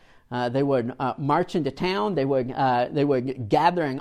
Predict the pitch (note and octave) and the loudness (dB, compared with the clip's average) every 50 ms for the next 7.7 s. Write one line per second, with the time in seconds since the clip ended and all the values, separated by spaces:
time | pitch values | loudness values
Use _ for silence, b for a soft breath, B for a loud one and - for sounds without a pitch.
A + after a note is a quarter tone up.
0 | - D#3+ D#3+ E3+ F#3+ G#3 A3 A#3 A#3 A3 - C#3+ C3+ C3 C#3 C3+ B2+ A#2+ - - | 0 2 2 4 4 2 0 0 0 0 0 0 0 2 4 4 4 4 2 0
1 | C#3+ A#2+ C3 C3+ C#3+ E3+ F#3 F#3 - G3 F#3+ F#3 F3+ E3+ D#3+ - - F3+ F#3 G3+ | -2 -2 0 0 2 2 2 0 0 -2 0 0 2 0 0 -2 2 2 2 2
2 | G#3 C#4 C4+ B3+ - - b b b b b b C#3+ D3 D3 C#3+ C#3+ C#3+ C#3+ C3+ | 2 -2 -6 -6 -8 -10 b b b b b b -2 -2 0 0 0 0 0 2
3 | C#3+ C#3+ E3 E3 D#3+ D3 A#2+ A2 D3+ D#3 D#3+ E3 E3+ F3 E3+ D#3 C#3+ C3 B2+ B2+ | 4 4 4 4 2 0 2 6 8 8 10 8 8 6 6 6 6 4 4 2
4 | B2+ - - - - F#3 F#3 F#3+ F#3+ G3 F#3 F3 - - G#3+ G#3 G#3+ G#3 A#3+ A3+ | 0 -4 -12 0 4 4 6 6 4 2 0 -4 -6 -2 -2 -2 -2 2 0 0
5 | A3+ A3+ B B B B B - D3 D3 C3+ C3 B2+ B2+ C3 - - - - - | 0 0 B B B B B 0 2 2 2 2 0 -2 -6 -10 -14 -10 2 4
6 | F3 F3 F#3 F#3+ F#3+ F#3+ F#3+ F#3 E3+ E3 C#3 - - - - - F#3+ F#3+ G3 G3 | 6 6 8 6 4 2 0 0 0 -2 -2 -2 -10 -14 2 4 6 6 6 2
7 | F#3+ F3+ - - - G#3+ G3+ G#3 A3 A#3 B3 A#3+ - - | 0 -4 -8 -4 0 2 2 2 2 0 -2 -4 -6 -12